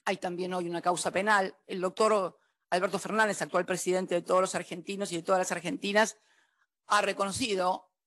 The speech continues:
que, y ha dicho y fu-, que fue a ver al doctor Ercolini por qué, eh, perjudicaban y por qué perseguían a la doctora Gil Carbo, y el doctor Ercolini le dijo que no tenía más remedio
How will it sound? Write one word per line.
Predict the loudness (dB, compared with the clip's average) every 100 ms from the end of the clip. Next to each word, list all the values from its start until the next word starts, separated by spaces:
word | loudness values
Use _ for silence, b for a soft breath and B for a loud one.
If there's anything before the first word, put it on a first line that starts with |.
| -6
que, | -4 -2 -2 -2 -6 -4
y | 2
ha | 4
dicho | 4 2 4 4 2 -2 _ _ _ _
y | -8
fu-, | -6 -6
que | 0 2
fue | 6 6 6 2
a | 2
ver | 4
al | 2
doctor | 0 -2 0
Ercolini | 0 0 -2 -4
por | 0 0 0
qué, | 0 0 0 _ _ _ _
eh, | -4
perjudicaban | -2 -2 -2 -2 2 4 6 4 0
y |
por | -4 -2
qué | 0
perseguían | 0 0 0 0 2 2 0 -4 b b -2
a | 2
la | 2
doctora | 2 2 2
Gil | -2 0
Carbo, | 2 2 2 0 -2 _ _ _ _ -4
y | -2
el | 0
doctor | 2 2
Ercolini | 2 0 0 0 -2
le | -2
dijo | -4 -4 -4
que | -4 -6 -8 -10
no | -8 -4
tenía | -4 -2
más | -2 -2
remedio | -2 -2 -2 0 -2 -4